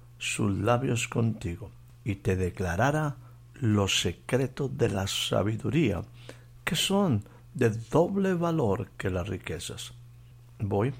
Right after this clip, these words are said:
al versículo siete. "¿Descubrirás tú los secretos de Dios? ¿Llegarás tú a la perfección del Todopoderoso?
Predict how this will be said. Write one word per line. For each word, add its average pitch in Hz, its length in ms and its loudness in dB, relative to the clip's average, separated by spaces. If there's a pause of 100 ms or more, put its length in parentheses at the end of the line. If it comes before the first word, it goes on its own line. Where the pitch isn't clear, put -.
(240)
al 101 100 2
versículo 104 480 -2
siete. 101 400 -6 (140)
"¿Descubrirás 113 1200 -2 (380)
tú 143 440 -2
los 113 220 -2
secretos 127 460 -2
de 139 100 -2
Dios? - 440 -6 (460)
¿Llegarás 131 600 4
tú 208 320 0 (340)
a 123 120 2
la 120 300 2
perfección 123 720 0
del 113 200 0 (240)
Todopoderoso? 151 920 0